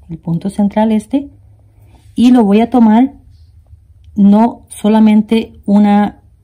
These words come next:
una cadenita porque pueda que se les estire mucho. Voy a tomarlo desde acá, como tomando toda la cadenita para que me quede más fijo. Y vamos a poner el hilo.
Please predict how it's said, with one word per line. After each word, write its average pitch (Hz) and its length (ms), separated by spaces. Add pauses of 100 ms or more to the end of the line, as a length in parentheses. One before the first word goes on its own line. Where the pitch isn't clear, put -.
(420)
una 220 240
cadenita 185 480
porque 190 220
pueda 202 260
que 208 100
se 190 80
les 175 200
estire 170 280
mucho. 151 300
Voy 202 120
a 269 80
tomarlo 202 380
desde 156 300
acá, - 340 (460)
como 180 240
tomando 196 340
toda 220 200
la 226 120
cadenita 180 640 (720)
para 160 180
que 170 140
me 156 100
quede 185 240
más 196 240
fijo. 247 500 (1400)
Y 220 260
vamos 185 320
a 208 80
poner 175 240
el 208 180
hilo. 269 300